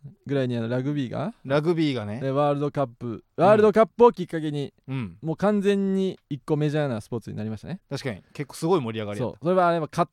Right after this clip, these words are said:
Speaker 1: たというのもあるしね。
Speaker 2: うん。
Speaker 1: うん。優勝したという。
Speaker 2: 結果残して、ラグビー流行ってた。
Speaker 1: 結果を残した。
Speaker 2: うん。
Speaker 1: うん。同じです。
Speaker 2: え？
Speaker 1: バスケ見てますか？昨日。
Speaker 2: き-、おとついぐらいか。なんかすごい試合。
Speaker 1: ね、ね、歴史的十七年ぶりに
Speaker 2: そう、ヨーロッ-、
Speaker 1: ワールドカップで、
Speaker 2: そ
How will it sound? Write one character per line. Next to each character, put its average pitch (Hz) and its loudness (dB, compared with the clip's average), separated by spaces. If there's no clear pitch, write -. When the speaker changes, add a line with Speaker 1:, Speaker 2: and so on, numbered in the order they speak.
Speaker 1:
た 208 4
と - -8
い 110 -6
う 110 -8
の 107 -10
も - -12
あ - -14
る - -14
し - -18
ね。 139 -14
Speaker 2:
う - -8
ん。 113 -6
Speaker 1:
う 123 -6
ん。 117 -6
優 131 -4
勝 123 -4
し 107 -8
た 113 -4
と 110 -4
い - -8
う。 - -8
Speaker 2:
結 - -
果 110 -10
残 98 -10
し - -16
て、 104 -14
ラ 127 -4
グ 131 -2
ビ 151 0
ー 123 -6
流 139 0
行 143 0
っ 143 0
て 139 -2
た。 - -
Speaker 1:
結 - -
果 131 -4
を 131 -6
残 123 -6
し - -10
た。 - -20
Speaker 2:
う 117 -8
ん。 98 -8
Speaker 1:
う 135 0
ん。 147 2
同 147 4
じ 131 -4
で 147 2
す。 - -12
Speaker 2:
え？ 123 -6
Speaker 1:
バ 135 2
ス - -20
ケ - -6
見 127 -8
て 147 -2
ま 139 0
す - -12
か？ 135 -4
昨 - -6
日。 113 -4
Speaker 2:
き-、 87 -20
お 117 -10
と 107 -14
つ - -18
い 113 -10
ぐ 113 -10
ら 104 -10
い 95 -20
か。 90 -20
な 110 -8
ん - -8
か 95 -14
す - -10
ご 113 -6
い 123 -4
試 135 2
合。 135 2
Speaker 1:
ね、 104 -4
ね、 120 -4
歴 175 2
史 - -8
的 165 0
十 247 2
七 247 0
年 233 -2
ぶ 214 0
り 220 -2
に 196 -4
Speaker 2:
そ 208 4
う、 120 -10
ヨ 180 8
ー 226 12
ロ 226 10
ッ-、 - 12
Speaker 1:
ワ 233 10
ー - 2
ル 226 0
ド 214 4
カ 226 6
ッ 220 0
プ - -2
で、 233 6
Speaker 2:
そ - 2